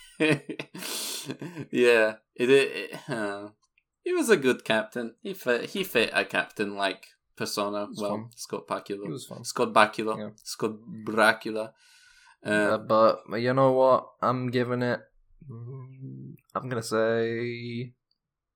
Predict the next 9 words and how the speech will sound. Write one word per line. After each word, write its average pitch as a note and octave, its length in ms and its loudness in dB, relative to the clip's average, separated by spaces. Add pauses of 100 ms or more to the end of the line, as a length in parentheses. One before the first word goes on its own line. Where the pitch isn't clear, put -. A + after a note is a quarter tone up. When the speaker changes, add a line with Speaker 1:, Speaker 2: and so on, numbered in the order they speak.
(180)
Speaker 2:
probably C#3+ 240 -4
not G#2+ 260 0
as G2+ 80 -6
good G#2+ 180 -6
as G#2 120 -6
Voyager, A2 560 -2
I - 20 -2
guess. A2+ 400 -6
Speaker 1:
Mm-hmm. C#3+ 680 -6